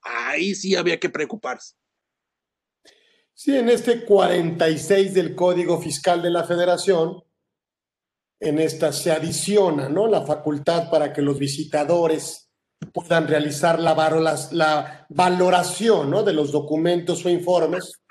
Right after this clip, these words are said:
Speaker 1: Así es.
Speaker 2: obviamente obtenidos de terceros en el desarrollo de la visita, ¿no? Y así como los documentos, libros o registros, ¿no?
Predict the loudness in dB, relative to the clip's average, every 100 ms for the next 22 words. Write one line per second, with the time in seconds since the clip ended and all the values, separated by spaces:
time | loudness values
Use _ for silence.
0 | -6 -4 -2 0 0 -2 -8 -6 0 2
1 | 2 0 0 -2 -2 0 0 2 0 0
2 | -2 0 0 0 -2 -8 -18 _ 2 4
3 | 6 6 4 4 2 4 4 4 4 4
4 | 4 4 2 -2 -4 -4 -4 -4 -4 -6
5 | -8 _ _ _ _ _ _ -2 0 0
6 | -2 -2 0 2 2 2 0 0 0 2
7 | 0 -2 0 2 2 0 -2 -2 -2 -2
8 | -2 -2 -2 -2 -10 -6 0 0 -2 -12
9 | _